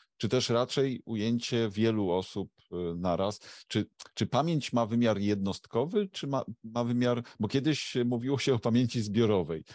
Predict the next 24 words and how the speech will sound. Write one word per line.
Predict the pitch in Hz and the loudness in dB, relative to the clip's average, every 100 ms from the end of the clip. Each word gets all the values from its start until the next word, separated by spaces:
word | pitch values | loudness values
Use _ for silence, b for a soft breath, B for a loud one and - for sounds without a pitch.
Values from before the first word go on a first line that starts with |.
| B B | B B
E, | - 95 | -6 -2
to | 113 | 0
była | 110 127 | 2 2
koncepcja | 123 104 113 - 107 92 | 2 0 0 0 0 0
socjologiczna, | 104 90 92 82 80 110 - 110 101 98 95 | -4 -6 -2 -2 -2 -4 -2 0 2 2 0
była | 85 87 | 0 -2
koncepcja | 85 82 - 78 - 85 | -2 -4 -4 -6 -2 -2
psychologii | - 85 82 80 80 82 | -2 -2 2 2 2 2
Junga | 107 123 107 90 95 92 | 6 6 6 4 4 2
na | 92 90 | 0 -6
przykład, | - 87 80 78 | -10 -8 -4 -4
prawda, | - 78 90 | -4 -2 -2
gdzie | 90 82 | -2 -4
mamy | 85 80 82 80 | -2 0 0 -2
archetypy | 78 90 - 90 - 85 | -2 -6 -4 -6 -4 -4
i | 80 | -4
tak | - 80 | -4 -2
dalej. | 82 80 85 B B B B B - | 0 0 -2 B B B B B -10
E, | - 101 92 110 110 113 117 120 123 127 | -2 0 0 -4 -6 -8 -14 -14 -14 -8
niezwykle | 131 135 143 135 143 151 151 | -4 0 0 0 0 0 0
trudne | - 156 135 147 | 2 0 2 2
do | 139 143 | 4 2
udowodnienia | 139 143 139 151 127 107 | 4 2 2 2 2 2
koncepcje, | - 95 - 90 - - - | 0 -2 0 -2 -4 -10 -10